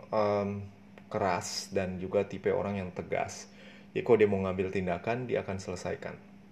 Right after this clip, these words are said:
Jadi waktu itu dia, em, mencoba, eh, mencari solusi dan dia ngambil tindakan konsultasi dulu sama oracle di Didima.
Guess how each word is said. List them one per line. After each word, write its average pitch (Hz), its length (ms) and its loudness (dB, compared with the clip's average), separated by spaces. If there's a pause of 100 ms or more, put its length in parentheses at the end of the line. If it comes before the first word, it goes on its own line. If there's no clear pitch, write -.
(500)
Jadi 104 160 4
waktu 104 320 4
itu 117 80 0
dia, 113 240 4 (480)
em, 98 320 0 (480)
mencoba, 98 800 -2 (560)
eh, 98 320 -4
mencari 92 360 -4
solusi 90 560 -6
dan 92 120 -4
dia 101 200 6
ngambil 101 680 2 (400)
tindakan 117 640 -2 (160)
konsultasi 143 880 -2
dulu 95 320 -6
sama 95 560 -4 (1500)
oracle 107 480 4
di 98 160 -4
Didima. 90 400 -6